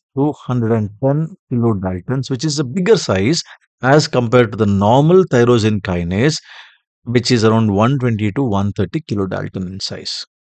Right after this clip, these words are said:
This mutated protein, it is always active. It does not need any growth factors. It is always active without even signaling, and that is the reason for development of chronic myeloid leukemia.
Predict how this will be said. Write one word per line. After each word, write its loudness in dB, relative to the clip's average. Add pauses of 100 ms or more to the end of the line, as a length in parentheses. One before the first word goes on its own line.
(380)
This 0 (100)
mutated 4
protein, 0 (420)
it 2
is 6
always 6
active. -2 (140)
It -4
does 2
not 2
need 0 (140)
any 2
growth 2
factors. -8 (440)
It -4
is 4
always 4
active 4 (340)
without 4
even 0
signaling, 2
and 0
that -2
is 0
the 2
reason -2
for 2 (360)
development 2
of -2
chronic 0 (180)
myeloid -2
leukemia. -12